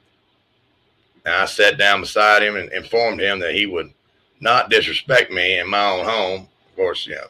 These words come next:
the rest is history. Said, "I'm not sure, not the,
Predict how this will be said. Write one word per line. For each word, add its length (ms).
the 60
rest 260
is 60
history. 180
Said, 160
"I'm 180
not 220
sure, 500
not 260
the, 140